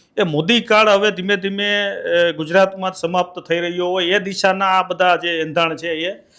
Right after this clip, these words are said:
દેખાઈ રહ્યા છે ને એને કારણે જ આ દરેક સમાજ છે એ રાજનીતિમાં સક્રિય બન્યા છે. પરંતુ પર્ટિક્યુલર જો વાત આવે જિજ્ઞેશ મેવાણી અને કિરીટ પટેલના વિષયની, જે પાટણનો વિષય છે, એ મારી દ્રષ્ટિએ એમાં સમાજની કોઈ ભૂમિકા જ નથી. આપણે કિરીટ પટેલને પાટીદાર સમાજ ન કહી શકીએ,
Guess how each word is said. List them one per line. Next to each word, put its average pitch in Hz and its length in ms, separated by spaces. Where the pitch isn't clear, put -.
દેખાઈ 175 280
રહ્યા 180 180
છે 208 140
ને 208 120
એને 208 200
કારણે 214 340
જ 202 60
આ 190 60
દરેક 180 320
સમાજ 165 420
છે 165 160
એ 175 140
રાજનીતિમાં 151 680
સક્રિય 147 360
બન્યા 127 320
છે. 190 180
પરંતુ 277 380
પર્ટિક્યુલર 226 680
જો 202 140
વાત 185 260
આવે 180 480
જિજ્ઞેશ 147 560
મેવાણી 170 440
અને 170 120
કિરીટ 156 380
પટેલના 151 460
વિષયની, 123 500
જે 262 60
પાટણનો 208 540
વિષય 170 280
છે, 190 140
એ 196 360
મારી 165 240
દ્રષ્ટિએ 214 380
એમાં 214 180
સમાજની 208 480
કોઈ 196 160
ભૂમિકા 165 380
જ 110 140
નથી. 101 240
આપણે 131 260
કિરીટ 165 360
પટેલને 165 420
પાટીદાર 160 460
સમાજ 165 360
ન 170 120
કહી 170 180
શકીએ, 180 380